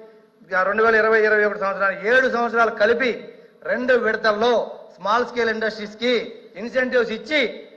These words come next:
ఈ రాష్ట్రంలో ఇండస్ట్రీస్ ని, స్మాల్ స్కేల్ ఇండస్ట్రీ కాపాడిన ఘనత జగన్, గత ప్రభుత్వం ఉంది అధ్యక్ష.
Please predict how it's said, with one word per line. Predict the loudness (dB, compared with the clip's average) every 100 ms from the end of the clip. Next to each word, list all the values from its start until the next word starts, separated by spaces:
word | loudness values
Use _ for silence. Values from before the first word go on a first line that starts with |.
| -18
ఈ | -6
రాష్ట్రంలో | 0 0 -2 -2 2 2
ఇండస్ట్రీస్ | 0 -4 -6 -10 -6
ని, | -6 -6 -4
స్మాల్ | -6 -2 0 2 2
స్కేల్ | 0 0
ఇండస్ట్రీ | 0 0
కాపాడిన | 2 2 6 4 4
ఘనత | 2 4 4 6 6 6 2 -2 -2 -4 -6 -6 0
జగన్, | 0 0 -2 0
గత | 2 4
ప్రభుత్వం | 6 6 4
ఉంది | 4
అధ్యక్ష. | 2 2